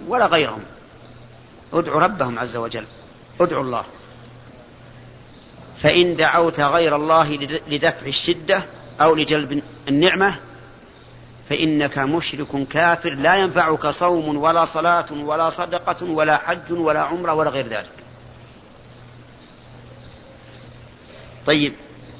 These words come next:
لو دعا الرسول عليه الصلاة والسلام قال: "يا رسول الله، أنقذني، أنا فقير،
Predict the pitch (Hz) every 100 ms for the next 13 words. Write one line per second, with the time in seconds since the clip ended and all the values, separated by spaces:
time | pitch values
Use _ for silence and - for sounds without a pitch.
0 | - - - - - - - - - -
1 | - - - - - - - - - 135
2 | 156 151 180 151 147 - - - - -
3 | - - - - - - - - 139 143
4 | 156 165 131 139 123 113 113 107 - 104
5 | 90 - - - - - - - - -
6 | - - - - - - - - - -
7 | - - - - - - - - - -
8 | - 127 135 139 135 127 143 131 120 123
9 | 113 - - - - - - - - -
10 | - - - - - - - - - -
11 | - - - 180 180 175 196 143 123 92
12 | - - - - - - - - - -
13 | - - - - - - - - - -
14 | - - - - - - - - 180 160
15 | 147 - 165 143